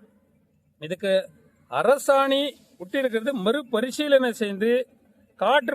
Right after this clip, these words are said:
பன்னியை சுடுறதுக்கு, காட்டு பன்னி வனவிலங்குகள் பட்டியலிருந்து நீக்கம் செய்யறதுக்கு பல ஆண்டுகளா விவசாயிகள் போராடிட்டே இருக்கிறார். ஆனா, அரசாணை, நம்ம தமிழ்நாடுனுடைய அரசாணை என்ன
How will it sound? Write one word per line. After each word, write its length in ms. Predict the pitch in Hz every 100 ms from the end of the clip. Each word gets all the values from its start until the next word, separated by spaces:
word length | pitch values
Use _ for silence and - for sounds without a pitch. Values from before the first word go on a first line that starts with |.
| 233
பன்னியை 380 | 247 247 254 269 240
சுடுறதுக்கு, 680 | - 254 269 277 277 254 262 277 262 _ _ _ _ -
காட்டு 300 | 196 277 240
பன்னி 240 | 262 262 254
வனவிலங்குகள் 580 | 233 269 277 262 254 240
பட்டியலிருந்து 500 | 233 233 233 233 208
நீக்கம் 320 | 254 240 254 233
செய்யறதுக்கு 500 | 226 226 208 202 240 262 254 - _ _ _
பல 220 | 190 262 302 285 262
ஆண்டுகளா 420 | 311 330 311 285 277
விவசாயிகள் 680 | 247 269 - 262 254 254 262
போராடிட்டே 460 | 226 247 240 233 226
இருக்கிறார். 340 | 202 180 156 - - _
ஆனா, 340 | 156 175 170 190 240 - - _ _ _
அரசாணை, 540 | 147 277 - 277 262 247
நம்ம 180 | 240 233 226
தமிழ்நாடுனுடைய 1000 | 226 277 285 269 254 240 226 226 220 226 220 196
அரசாணை 360 | 202 254 254 220
என்ன 180 | 214